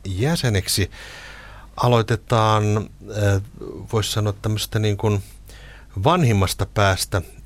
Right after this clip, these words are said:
Eric Claptonia on sanottu viidenneksi Beatlesiksi, nimittäin silloin kun George lähti pois yhtyeestä, äh, tuossa kuusikymmentäkahdeksan joksikin aikaa, niin John Lennonin oli, äh,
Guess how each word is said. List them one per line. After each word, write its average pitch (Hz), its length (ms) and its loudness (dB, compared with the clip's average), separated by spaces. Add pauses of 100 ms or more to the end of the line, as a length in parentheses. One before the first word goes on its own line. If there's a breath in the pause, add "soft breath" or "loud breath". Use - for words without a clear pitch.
(140)
Eric 165 320 4
Claptonia 82 800 -2 (720 soft breath)
on 90 180 -4
sanottu 87 400 -6
viidenneksi 92 440 0
Beatlesiksi, 98 600 -4
nimittäin 95 420 0
silloin 110 220 -4
kun 101 120 -4 (100)
George 143 300 4 (220)
lähti 104 400 -4
pois 120 460 2 (840)
yhtyeestä, 98 680 0
äh, - 60 -2 (1080 loud breath)
tuossa - 240 -6
kuusikymmentäkahdeksan 101 960 -2
joksikin 127 600 2
aikaa, 113 480 2
niin 104 360 2 (240)
John 127 240 6
Lennonin 98 560 2 (600 loud breath)
oli, 87 380 -2
äh, - 440 -12